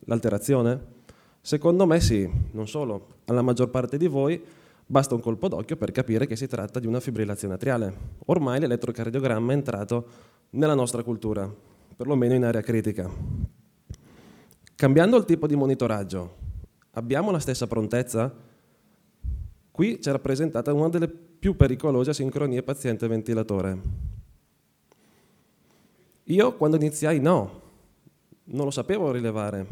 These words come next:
non la conoscevo, non conoscevo la sincronia, il problema ancora più alla radice,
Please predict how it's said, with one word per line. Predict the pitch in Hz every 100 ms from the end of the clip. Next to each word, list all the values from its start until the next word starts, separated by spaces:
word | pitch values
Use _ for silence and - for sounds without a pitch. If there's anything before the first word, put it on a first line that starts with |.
| - - -
non | 120 131
la | 117
conoscevo, | 113 113 - 127
non | 208 170
conoscevo | 160 143 156 139
la | 120
sincronia, | 127 120 147 135
il | 175
problema | - 143 185 160
ancora | 139 135
più | 131 151
alla | 120 120
radice, | 117 107 107 117 139